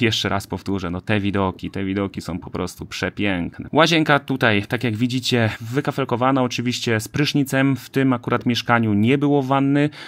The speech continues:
e, w łazience, w drugiej łazience, bo też oczywiście są dwie. Tutaj widok mamy na miasto oraz morze, także widoki są spoko. Balkony bardzo duże, akurat, mm, naprawdę bardzo miłe i przyjemne te balkony, bo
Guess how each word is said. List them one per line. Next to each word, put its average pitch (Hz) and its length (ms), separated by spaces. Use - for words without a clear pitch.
e, 127 140
w 127 80
łazience, 147 560
w 135 200
drugiej 135 280
łazience, 143 420
bo 131 260
też 123 200
oczywiście 135 400
są 139 240
dwie. 151 340
Tutaj 156 340
widok 139 560
mamy 127 800
na 123 200
miasto 120 600
oraz 110 720
morze, 143 520
także 110 240
widoki 120 320
są 101 200
spoko. 135 420
Balkony 120 580
bardzo 131 420
duże, 127 380
akurat, 113 440
mm, 117 460
naprawdę 113 400
bardzo 110 300
miłe 107 280
i 101 40
przyjemne 110 300
te 104 100
balkony, 113 420
bo 107 220